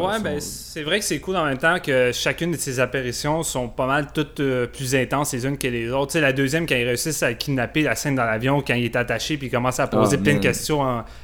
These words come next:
Speaker 1: à Tom, là, c'est vraiment excellent, ce moment-là. Puis c'est ça, j'aime. Le film est quand même fort aussi sur, sur le suspense. Tout le moment de la, dans la toilette qui essaie vraiment de le kidnapper, puis là, il y a un garde qui essaie de venir. Tu sais, je trouve qu'il y a vraiment un bon suspense dans,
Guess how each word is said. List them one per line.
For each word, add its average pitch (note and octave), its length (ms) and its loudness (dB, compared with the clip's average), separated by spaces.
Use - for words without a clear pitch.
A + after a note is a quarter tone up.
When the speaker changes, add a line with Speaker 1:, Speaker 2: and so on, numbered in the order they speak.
Speaker 1:
à A#2+ 140 4
Tom, D#3+ 320 6
là, D3+ 220 8
c'est B2 200 -4
vraiment B2 300 -2
excellent, C3 440 -2
ce - 140 -6
moment-là. B2 400 -2
Puis - 100 -12
c'est D3+ 120 -6
ça, D4+ 120 0
j'aime. F3+ 240 0
Le C#3 60 0
film C#4+ 220 0
est F3+ 80 0
quand D3 160 2
même F3 180 2
fort F#3 300 2
aussi C#3+ 260 -2
sur, B2+ 240 -2
sur C#3 160 -2
le C3 80 4
suspense. D#3+ 560 -2
Tout B3 140 0
le A#3+ 100 4
moment D3+ 320 4
de D#3 80 0
la, B2 240 2
dans B2+ 160 2
la B2+ 140 2
toilette C#3+ 500 0
qui C3+ 80 -4
essaie B2 220 -2
vraiment C3 260 0
de D3 80 -4
le B2 80 0
kidnapper, C#3+ 580 -2
puis C3+ 120 -6
là, C#3 60 0
il C3+ 40 2
y C3+ 60 4
a B2+ 60 4
un B2 80 0
garde C3+ 240 0
qui C3 60 -6
essaie C3+ 180 -4
de C3 100 0
venir. C3 240 -2
Tu E3+ 80 -4
sais, F#3 80 -2
je - 60 -6
trouve G3+ 120 -6
qu'il F3 120 0
y - 20 4
a A#2+ 40 0
vraiment C3+ 240 0
un F3+ 120 0
bon C#3+ 260 -2
suspense D#3+ 540 -2
dans, B2 160 -2